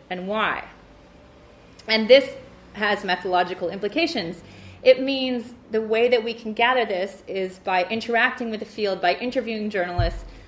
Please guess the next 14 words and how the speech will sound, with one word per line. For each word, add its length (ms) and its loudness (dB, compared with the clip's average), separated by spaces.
by 80 0
observing 500 2
them 160 -2
on 80 -6
their 140 2
beats, 520 -4
in 120 -4
their 100 0
newsrooms, 580 -4
observing 460 0
them 160 -2
interacting 540 -6
with 140 -8
power. 420 0